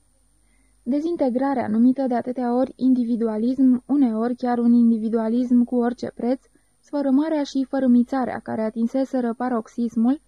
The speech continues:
până la atomizarea a ceea ce altădată era expresia voinței comune, toate acestea deveniseră o chestiune a bunului plac,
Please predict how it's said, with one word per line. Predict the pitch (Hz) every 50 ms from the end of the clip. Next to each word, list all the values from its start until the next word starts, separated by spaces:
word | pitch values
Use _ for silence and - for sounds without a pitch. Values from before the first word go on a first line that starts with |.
| _ _ _ _ _ _
până | - 302 311 330 320 294
la | 277 269 269 -
atomizarea | - 285 - 262 240 233 226 220 233 240 247 254 254 254 247 254 -
a | - 233 226
ceea | 220 - - 247 240 226
ce | 226 -
altădată | 220 214 220 - 247 226 254 262 269 - 285
era | 262 254 262 262 262 240 -
expresia | - - - - - 240 254 240 - 254 233
voinței | 202 214 220 233 247 247 - 226 214
comune, | - - 233 240 247 240 214 214 226 269 - _ _ _ _ _ _ _ _ _ _ _ _ _ _ _
toate | - 339 370 -
acestea | 339 302 - 339 330 - - 302
deveniseră | 269 269 254 240 247 254 294 294 - 285 262
o | 262 247
chestiune | 240 - 247 240 - - 240 247 262 262 262
a | 240 233
bunului | 214 226 233 220 226 220 214 220 220 -
plac, | - 240 226 214 - -